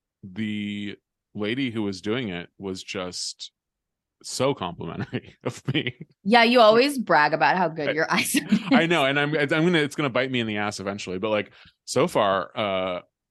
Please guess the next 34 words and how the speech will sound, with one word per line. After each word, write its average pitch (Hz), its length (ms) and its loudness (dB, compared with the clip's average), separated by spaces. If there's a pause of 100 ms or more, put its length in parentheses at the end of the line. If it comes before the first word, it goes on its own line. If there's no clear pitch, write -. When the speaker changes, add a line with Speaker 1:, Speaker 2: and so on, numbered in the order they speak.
(560)
Speaker 1:
I'm 101 140 -8
good. 117 180 0
Even 147 180 4
my 175 100 4
little, 135 320 0
my 117 120 -2
little 123 180 0
sister 135 320 -6
has 98 140 -8
to - 80 -10
wear 95 280 -8 (1120)
glasses 98 380 -10
now. 101 240 -8
I, 104 160 -6 (360)
yeah, 107 180 -6 (160)
don't. 101 260 -8 (1120)
Speaker 2:
Yeah, 196 560 4
I, 180 340 2
uh, 175 560 2
that's 190 260 -12
great. 202 500 -4 (140)
Um, 151 720 -4
Speaker 1:
My 117 120 -2
Speaker 2:
I 123 40 -2
guess 165 60 -4
Speaker 1:
hearing, 139 280 2
Speaker 2:
we 95 40 -4
Speaker 1:
on 92 100 -4
the 95 60 -4
Speaker 2:
have 87 140 -4
Speaker 1:
other 90 80 -6
hand, 90 260 -10
is 87 120 -10
not 82 320 -10